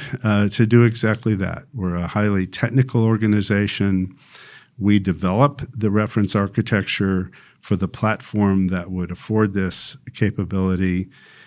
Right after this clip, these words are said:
And once developed, we make it available to the market. And at the center, we would be the test and certification body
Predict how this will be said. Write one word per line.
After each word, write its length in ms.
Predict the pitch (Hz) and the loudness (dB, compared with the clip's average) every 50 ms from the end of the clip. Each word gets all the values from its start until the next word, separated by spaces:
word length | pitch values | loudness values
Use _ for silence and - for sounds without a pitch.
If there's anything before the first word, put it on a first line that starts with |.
| _ _ _ _ _ - | _ _ _ _ _ -4
And 460 | 101 98 98 98 95 98 98 98 92 | -2 0 2 4 4 4 4 2 0
once 420 | 92 95 95 101 98 98 - - | -2 -2 0 0 0 0 -2 -6
developed, 640 | - 110 101 87 101 95 101 127 170 165 - - - - - - - | -4 -4 -4 -2 0 2 2 2 2 0 -4 -12 -20 -20 -20 -16 -10
we 160 | 95 98 95 | -6 -2 0
make 280 | 92 92 92 90 - 92 | 0 0 0 -2 -2 -4
it 60 | 90 | -6
available 420 | 82 104 104 107 110 113 104 107 95 | -2 0 2 2 2 2 2 -2 -4
to 160 | - - 95 | -2 -4 -2
the 100 | 90 92 | 0 0
market. 480 | 92 90 92 110 120 - 180 175 - - - - _ _ _ _ _ _ _ _ - | 0 2 0 0 -2 -2 -2 -4 -4 -6 -14 -20 _ _ _ _ _ _ _ _ -10
And 420 | - 104 101 98 98 95 95 - - | -6 -2 0 0 2 0 0 -2 -2
at 220 | 101 104 107 110 | -2 -2 -2 -2
the 100 | - 101 | -4 -4
center, 420 | - - 110 107 110 113 113 110 101 | -2 0 0 2 4 4 2 2 0
we 220 | 92 101 104 101 | 0 0 0 0
would 300 | 98 95 98 95 92 - | 2 0 0 -2 -2 -2
be 300 | 104 95 92 95 98 98 | -2 -2 0 0 0 0
the 120 | 95 101 | -2 -4
test 320 | 98 - - 101 101 - - | -8 -6 -6 -6 -4 -2 -4
and 100 | 101 92 | -4 -4
certification 800 | - - 104 98 95 - - - - 151 156 - - - 101 95 | -2 -4 -4 -4 -4 -8 -12 -2 0 0 0 0 0 -4 -4 -2
body 520 | 90 92 92 95 95 95 95 92 92 92 | -2 -2 -2 0 0 0 0 0 -2 -6